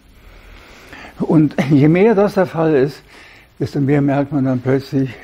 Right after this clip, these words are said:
Stufe für Stufe. Damals ging es noch sehr langsam, heute geht es viel schneller, dass plötzlich ein Menschenumkreis dafür Interesse gewinnt.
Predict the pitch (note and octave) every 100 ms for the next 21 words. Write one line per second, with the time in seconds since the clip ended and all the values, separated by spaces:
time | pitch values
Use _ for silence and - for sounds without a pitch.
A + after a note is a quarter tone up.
0 | - - E3 G#3 G3+ F3 D#3 C3 D#3 C#3+
1 | B2 G#2+ - C3+ D3 C3+ C#3 B2 A#2+ A2+
2 | - C3+ F3 E3+ E3 E3+ D#3+ C#3 B2+ B2
3 | C3+ A#2+ A#2 A2+ - F3 E3+ D3 C3 C3
4 | C#3+ - - - - - - - B2+ -
5 | D3 D#3+ D#3 C3 B2 B2 C3+ A#2 B2+ A#2+
6 | A#2+ A#2 A#2 A#2+ - A#2+ A#2+ - B2 G#2+
7 | G#2+ G2+ G#2 -